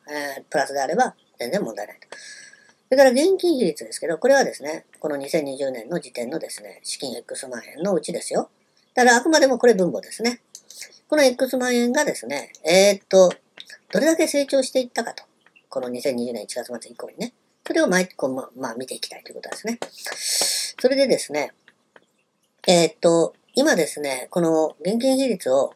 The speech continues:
お、四十三点九パーセントと申し上げましたけど、これはですね、えー、現在の証券口座に現金として待機している資金で、これの分母はどれかというとですね、このX万円なんですよ。この当時ですね。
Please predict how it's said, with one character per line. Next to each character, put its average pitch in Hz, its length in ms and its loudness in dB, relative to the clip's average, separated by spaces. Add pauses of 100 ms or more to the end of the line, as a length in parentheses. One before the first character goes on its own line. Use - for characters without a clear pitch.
お、 123 380 -4
四 208 200 2
十 - 120 -4 (160)
三 175 200 -4
点 123 160 -8
九 - 160 -6
パ 170 120 -2
ー 156 40 -4
セ 160 100 -6
ン 127 60 -8
ト 110 100 -14
と - 140 -18
申 135 160 -8
し 131 60 -8
上 139 60 -4
げ 131 60 -6
ま 131 100 -10
し - 60 -14
た - 80 -18
け 135 80 -18
ど、 127 140 -10 (380)
こ - 120 -2
れ 320 40 2
は 269 120 2
で - 100 -14
す - 140 -12
ね、 139 200 -8 (880)
え 165 280 2
ー、 - 20 -2
現 254 200 2
在 202 140 4
の 151 80 0
証 190 160 2
券 262 220 0
口 269 140 2
座 254 80 0
に 143 80 -10
現 208 200 -2
金 269 160 -4
と 208 120 -4
し 175 40 -8
て - 100 -2
待 214 200 -2
機 151 120 -6
し - 80 -10
て 131 100 -6
い 123 40 -8
る 120 60 -12
資 - 160 -8
金 123 260 -10
で、 131 240 -6
こ - 80 -2
れ 233 80 4
の 254 140 2
分 294 200 0
母 160 100 4
は 135 140 2
ど 139 120 -6
れ 135 100 -4
か 110 140 -12
と - 80 -18
い 107 40 -16
う 107 60 -20
と - 80 -4
で 165 60 0
す - 120 -14
ね、 120 240 -16
こ 147 100 -12
の 131 60 -10
X 220 300 -10
万 262 140 2
円 127 80 -4
な - 80 -16
ん - 20 -20
で - 60 -16
す - 120 -14
よ。 - 60 -20 (560)
こ 226 80 -2
の 277 80 4
当 294 160 4
時 269 100 0
で - 80 -6
す - 120 -14
ね。 165 140 -12